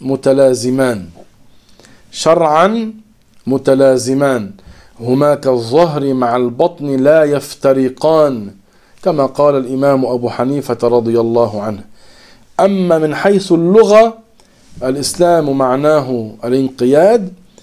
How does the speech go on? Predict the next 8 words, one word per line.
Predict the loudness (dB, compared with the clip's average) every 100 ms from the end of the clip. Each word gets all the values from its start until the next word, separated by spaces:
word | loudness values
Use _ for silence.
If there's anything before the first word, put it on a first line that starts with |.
| _ _ -2
والإيمان | -2 -2 -4 0 0 0
معناه | -2 0 0 0 0 -2 -4 -6 -10 _ _ _ _ -10
التصديق. | -8 -8 -6 -6 -8 -10 -20 -20 -20 -20 -20 -20 -20 -20 -20 -2
ثم | 0 2 2 2 -2 -16 -20 _ _ _ _ _ _ _ -20 -20 -20 -20 -6
قال: | 2 6 6 4
"ونهاهم | 2 2 2 2 2 2 2 0 0
عن | 0
الدباء". | -2 -2 -2 -2 -2 0 2 4 2 -2